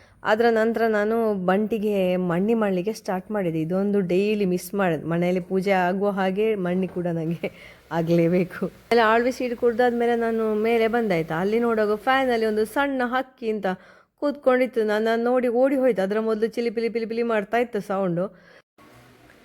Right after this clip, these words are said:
ಇದು ನನ್ನ ಡಂಬಲ್ಸ್ ಆಯ್ತಾ, ಮಕ್ಕಳ ಒತ್ತಾಯಕ್ಕೆ ತಗೊಂಡದ್ದು ನಾನು ನೋಡಿ. ಇದು ಫೈವ್ ಕೆ ಜಿದು, ಇದೆರಡು ಟೂ ಕೆ ಜಿದು ಸ್ಟ್ರೆಚಿಂಗ್ ಬ್ಯಾಂಡ್.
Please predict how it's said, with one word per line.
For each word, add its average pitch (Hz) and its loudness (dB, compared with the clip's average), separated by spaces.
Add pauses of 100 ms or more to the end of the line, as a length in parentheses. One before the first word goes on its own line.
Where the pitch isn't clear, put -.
(120)
ಇದು 190 -4
ನನ್ನ 196 2 (120)
ಡಂಬಲ್ಸ್ 196 2
ಆಯ್ತಾ, 156 -4 (360)
ಮಕ್ಕಳ 202 0
ಒತ್ತಾಯಕ್ಕೆ 190 0
ತಗೊಂಡದ್ದು 175 -2
ನಾನು 165 -2
ನೋಡಿ. 165 -10 (540)
ಇದು 180 2
ಫೈವ್ 185 0
ಕೆ 185 2
ಜಿದು, 160 -4 (1120)
ಇದೆರಡು 175 2
ಟೂ 180 0
ಕೆ 160 -2
ಜಿದು 147 -8
ಸ್ಟ್ರೆಚಿಂಗ್ 185 -4
ಬ್ಯಾಂಡ್. 147 -4